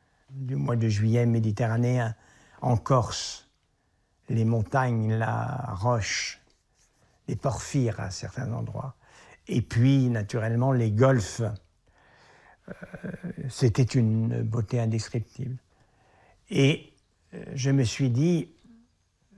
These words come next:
Moi je vis cela et papa ne pourra pas le vivre. » Et ça s'est transformé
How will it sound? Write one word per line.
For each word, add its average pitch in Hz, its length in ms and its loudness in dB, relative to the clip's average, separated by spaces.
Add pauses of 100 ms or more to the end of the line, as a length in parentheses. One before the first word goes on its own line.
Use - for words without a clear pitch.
(160)
Moi 165 300 4
je 135 480 2
vis 131 220 2
cela 151 500 0
et 143 60 -2
papa 143 340 0
ne 135 100 0
pourra 117 320 -4
pas 127 100 -4
le 117 60 -6
vivre. » 120 260 -10 (600)
Et 123 60 2
ça 113 140 4
s'est 143 120 6
transformé 151 800 0